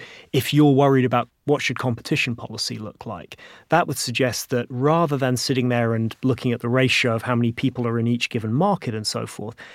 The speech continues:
actually what you should be really worried about is that there is still the level of, as you said, market dynamism where new contenders can emerge, but that you might very well see what looks like monopoly behavior for kind of periods in between that.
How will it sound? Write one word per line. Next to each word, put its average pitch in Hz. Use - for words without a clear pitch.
actually 135
what 131
you 127
should -
be 120
really 143
worried 110
about 104
is 120
that 120
there 123
is 117
still 139
the 120
level 127
of, 113
as 110
you 113
said, 127
market 120
dynamism 110
where 110
new 117
contenders 107
can 101
emerge, 110
but 135
that 120
you 120
might 127
very 110
well 120
see 110
what 110
looks 127
like 110
monopoly 117
behavior 110
for -
kind 113
of 110
periods 113
in 113
between 117
that. 117